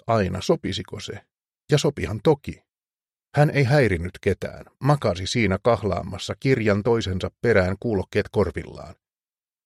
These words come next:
Mikä onni, että Julia halusi olla lastenvahtina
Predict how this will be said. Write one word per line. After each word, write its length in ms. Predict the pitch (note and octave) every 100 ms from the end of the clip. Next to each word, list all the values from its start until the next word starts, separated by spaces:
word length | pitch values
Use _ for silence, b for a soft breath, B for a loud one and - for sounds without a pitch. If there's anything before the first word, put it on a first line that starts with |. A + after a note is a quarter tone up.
| -
Mikä 240 | D3 C#3 -
onni, 320 | F3 D#3 F#2+
että 180 | E2+ F#2+
Julia 400 | F2 G2+ D#2 -
halusi 360 | - F#2+ F#2 F#2+
olla 280 | F#2 F#2
lastenvahtina 800 | A2 A2+ - E2+ F2 - - G2